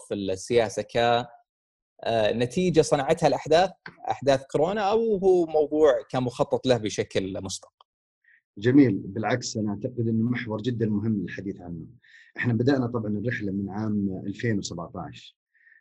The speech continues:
Speaker 2: آه، واصلنا التعزيز، آه، مع تقدمنا في،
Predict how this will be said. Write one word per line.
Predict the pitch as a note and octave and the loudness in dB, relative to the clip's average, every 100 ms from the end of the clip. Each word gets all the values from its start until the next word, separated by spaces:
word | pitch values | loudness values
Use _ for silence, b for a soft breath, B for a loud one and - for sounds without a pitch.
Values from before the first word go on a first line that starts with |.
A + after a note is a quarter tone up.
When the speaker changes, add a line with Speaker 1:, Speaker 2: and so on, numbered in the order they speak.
| b | b
Speaker 2:
آه، | F#2+ F#2 F2+ | -12 -10 -6
واصلنا | G2+ G#2 - A2+ G#2 | -4 -4 -2 0 -2
التعزيز، | - G#2+ F#2 F#2 A2+ A2+ G2+ - G2 | -4 -10 -10 -6 -4 -4 -6 -10 -12
آه، | G2 F2+ | -8 -6
مع | F#2 F2+ | -6 -8
تقدمنا | - - F#2 F2+ A2+ A2 G2+ G2 | -10 -12 -12 -4 -2 -2 -2 -6
في، | - G2+ G2+ G#2 | -8 -8 -6 -8